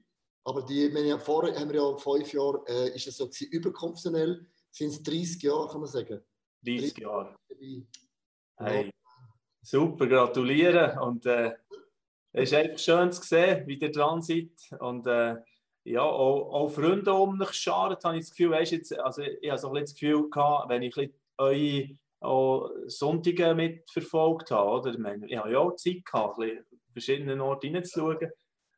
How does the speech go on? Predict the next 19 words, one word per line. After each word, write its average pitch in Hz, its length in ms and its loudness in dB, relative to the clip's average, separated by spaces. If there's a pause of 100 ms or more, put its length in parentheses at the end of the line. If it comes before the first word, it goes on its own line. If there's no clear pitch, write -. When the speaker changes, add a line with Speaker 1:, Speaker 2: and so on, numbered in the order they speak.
Speaker 2:
Äh, - 260 -10
obwohl 135 380 4
drei 156 120 0
kleine 147 340 0
Kinder 147 360 2
daheim 147 380 2
und 139 240 -6
so, 139 300 2
ist - 200 -4
auch - 200 -12
Trouble, 151 460 2
aber 113 240 -2 (420)
gleich, 160 240 2 (180)
ähm, 120 300 -4
auch 135 200 2
ein 127 120 4
Johannes 120 500 0
Hartl 123 540 2
oder, 120 340 0